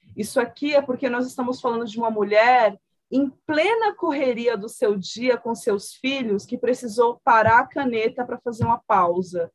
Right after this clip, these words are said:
Então, tem esse lugar que também é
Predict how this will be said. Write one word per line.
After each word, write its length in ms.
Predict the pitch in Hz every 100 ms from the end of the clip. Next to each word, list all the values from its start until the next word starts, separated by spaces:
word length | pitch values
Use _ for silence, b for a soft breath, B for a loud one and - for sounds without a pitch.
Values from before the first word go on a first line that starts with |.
| _ B B 160
Então, 300 | 208 254 254
tem 240 | 285 294
esse 280 | 339 - 311
lugar 520 | 262 226 240 269 269
que 120 | 269
também 640 | 269 254 226 240 311 294 226
é 540 | 208 202 196 185 175